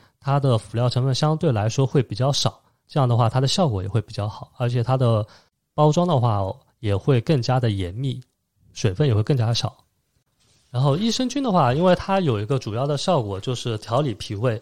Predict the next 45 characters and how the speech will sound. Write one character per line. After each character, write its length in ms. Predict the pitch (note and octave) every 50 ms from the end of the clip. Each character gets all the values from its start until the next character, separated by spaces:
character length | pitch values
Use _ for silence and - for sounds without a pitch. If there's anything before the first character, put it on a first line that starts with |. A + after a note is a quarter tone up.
| - - - -
我 80 | - A2
们 60 | A2+
中 220 | - - A3 A#3+ B3+
药 140 | C#4 C4
的 100 | F3 C#3
话 200 | C3 C#3 A#2+ A2+
也 260 | A2 A2 A2 B2 D3+ F#3
有 180 | D#3 A2 G#2
一 80 | G#2 G#2+
个 180 | - B2+ A2+ A2+
药 180 | C3 B2+ A#2
材， 180 | A2 - G2+ G#2
它 220 | G#2 - C3+ C3+
也 160 | B2 G#2+ G2+ G2+
是 380 | G#2 - - A#2+ A#2 A2 G#2 - - - _ _
具-， 180 | - - D3 - _
比 100 | - A2+
较 160 | G2+ - D3
好 200 | C#3+ - - G#2+
的 100 | G2+ G2+
具 240 | G2+ - C#3 B2+ A#2
有 420 | A2+ A2+ A2+ A2 A#2 A#2+ - - A#2
调 180 | - - A#2+ C3
理 140 | C3+ A#2+ A2+
脾 240 | A2 - - - A2+
胃 200 | B2 D3+ D#3 C#3+
的 140 | A#2 A2
这 100 | A2 -
么 140 | B2+ A#2 A2+
一 80 | A#2 A#2+
个 100 | B2 B2
效 280 | A#2+ - - D3 A#2+
果， 160 | G#2+ G#2 G2+ A2
它 120 | - B2
就 120 | A#2 B2
是 240 | A2+ - B2+ A#2 G2 D#2+ - - _ _ _ _ _ _
陈 240 | - - - B2+ F3+
皮。 440 | F#3 - - - - G2+ G2 A#2+ - - _ _ _ _ _ _ _ _ _ _ _ _ -
呃， 120 | A#2 A#2
陈 200 | - - F#3 A#3
皮 100 | A#3+ B3
的 80 | A#3 G#3+
话 160 | A3 G#3+ D#3+
也 160 | B2 G2+ G#2+
是 420 | - - D3 C#3+ C3+ B2 A#2+ B2